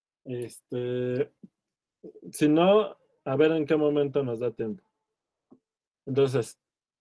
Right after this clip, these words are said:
este, hay que demostrar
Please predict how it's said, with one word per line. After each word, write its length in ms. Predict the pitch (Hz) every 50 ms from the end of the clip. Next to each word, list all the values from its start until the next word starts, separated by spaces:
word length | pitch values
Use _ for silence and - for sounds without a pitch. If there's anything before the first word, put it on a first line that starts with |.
| _ _ _ _ _ _ _ _ _ _ _ _ _ _ _ _ _ _ _ _ _
este, 880 | - 139 135 131 131 120 - - - _ - 139 135 135 131 147 - -
hay 220 | 165 180 196 185
que 140 | - 233 226
demostrar 760 | 220 214 190 170 151 143 127 - - 156 147 139 143 165 190